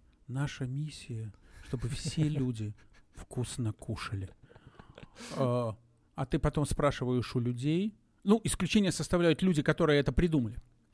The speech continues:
Speaker 2: Естественно.
Speaker 1: Да, что там у вас написано на стене? Говорит: "Не знаю, там про рестораны что-то, про то, что чеки должны быть ме-", ну, вот, вот как-то вот так вот.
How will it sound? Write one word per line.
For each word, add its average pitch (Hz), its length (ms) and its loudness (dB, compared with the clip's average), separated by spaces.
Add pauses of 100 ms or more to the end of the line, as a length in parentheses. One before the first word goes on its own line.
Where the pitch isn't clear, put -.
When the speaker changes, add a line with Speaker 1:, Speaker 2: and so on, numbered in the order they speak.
(240)
Speaker 2:
Естественно. - 520 -8
Speaker 1:
Да, 147 220 4
что - 160 2
там 202 140 2
у - 20 4
вас 151 160 0
написано 139 360 -4
на 117 40 -4
стене? 123 240 -4
Говорит: 120 320 -8
"Не 127 120 -2
знаю, 131 520 -2
там 107 300 -6
про 113 220 -6
рестораны 117 640 -4
что-то, - 460 -12 (540)
про 113 160 0
то, 123 240 0
что - 260 -6
чеки - 400 -4
должны 117 420 0
быть 107 220 -6
ме-", 131 120 0
ну, 233 180 10
вот, - 240 6
вот 208 200 2
как-то 190 300 0
вот 151 160 -2
так - 220 -2
вот. - 160 -18